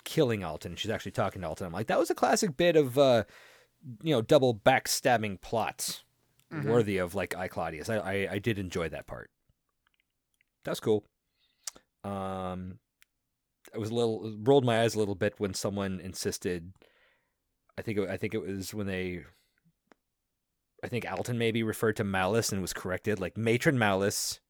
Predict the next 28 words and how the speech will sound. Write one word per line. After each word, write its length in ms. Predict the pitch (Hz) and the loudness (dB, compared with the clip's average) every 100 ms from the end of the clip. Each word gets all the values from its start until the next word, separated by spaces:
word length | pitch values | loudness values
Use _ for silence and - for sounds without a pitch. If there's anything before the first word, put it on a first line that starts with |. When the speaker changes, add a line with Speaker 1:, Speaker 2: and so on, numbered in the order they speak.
| - | -12
Speaker 1:
I'm 120 | 87 | -8
like, 220 | 87 - | -8 -6
"Oh, 160 | 85 80 | -6 -6
like 140 | 78 | -8
Professor 400 | - 82 80 - | -12 -8 -8 -8
Snape. 360 | 78 82 69 - | -10 -12 -14 -14
Okay, 280 | 69 71 69 | -16 -14 -14
whatever." 380 | 71 71 69 - _ _ _ _ _ _ | -14 -14 -16 -20 _ _ _ _ _ _
Speaker 2:
Right. 300 | 135 127 120 _ _ _ _ _ _ - | -4 -4 -4 _ _ _ _ _ _ -10
Speaker 1:
Um, 580 | 82 82 85 85 85 87 | -6 -4 -4 -6 -6 -6
and 140 | 110 120 | 0 2
is 160 | 123 | 2
this 160 | 185 - | 2 2
where, 240 | 196 185 165 | 4 4 2
is 140 | 127 | 0
this 120 | 151 | -6
the 140 | - 143 | -4 -4
chapter 480 | - 151 139 143 135 | 0 -2 2 2 4
where 220 | 127 120 | 2 2
the, 280 | 120 113 110 | 0 0 2
uh, 460 | 107 101 101 98 95 _ _ _ _ _ | 2 2 0 -2 -6 _ _ _ _ _
the 100 | - | -6
facial 480 | 104 127 120 - 120 - _ _ _ _ _ _ _ _ _ _ _ _ | -2 2 2 2 -2 -4 _ _ _ _ _ _ _ _ _ _ _ _
potion 460 | - 117 - 120 117 | 2 2 2 -2 -2
comes 240 | 127 113 | -4 -2
back 240 | - 117 120 | 2 2 2
into 120 | 113 | -4
play, 360 | - 117 113 | -2 0 0